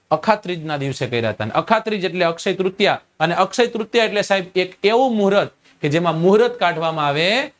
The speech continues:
નહીં. અને ખેડૂતો માટે બહુ મોટો એવો દિવસ. ઓકે? ચલો. પછી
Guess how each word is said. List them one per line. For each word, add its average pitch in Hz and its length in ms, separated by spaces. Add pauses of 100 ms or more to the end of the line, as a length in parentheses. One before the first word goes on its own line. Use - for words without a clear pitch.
(140)
નહીં. 151 460
અને 143 140
ખેડૂતો 220 380
માટે 180 220
બહુ 196 260
મોટો 190 320
એવો 156 180
દિવસ. 143 360 (560)
ઓકે? 175 340 (280)
ચલો. 113 240 (1000)
પછી 220 440